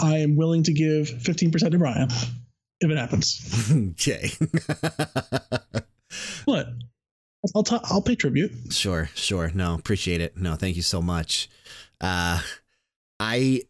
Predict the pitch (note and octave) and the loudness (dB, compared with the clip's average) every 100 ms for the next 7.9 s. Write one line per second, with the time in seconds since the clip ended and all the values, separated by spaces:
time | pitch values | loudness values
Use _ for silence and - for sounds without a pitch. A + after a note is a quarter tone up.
0 | - G2 A#2 - G#2 G2 E2+ D#2 - F2 | -4 0 0 2 0 0 0 -4 -4 -4
1 | F#2 F#2+ F#2+ F2+ F#2 F#2 - - - A#2 | -2 -2 0 0 0 -2 -4 -6 -2 2
2 | A2+ G2+ F2+ E2 E2 - F#2 F#2+ - F#2 | 2 2 0 0 -2 -2 -2 -2 -2 -2
3 | G#2 A2 G#2+ F#2 G2 F2+ F#2 F2 D#2 F2 | 0 0 0 0 -2 -2 -2 -2 -2 -2
4 | D#2+ D#2+ E2 D#2 C#2+ E2 D2+ D2 D2+ _ | -2 -4 -2 -4 -2 -2 -2 -2 -4 _
5 | _ _ _ _ _ _ _ - A#2 A2+ | _ _ _ _ _ _ _ -6 -4 -2
6 | - F3+ - D#3 B2 G#2+ A#2 A#2+ A2 - | -2 -2 2 2 4 4 4 2 0 0
7 | A#2+ G2 A2+ G#2 G2+ G#2 G2+ G#2+ G#2+ | -2 2 2 4 2 2 4 2 2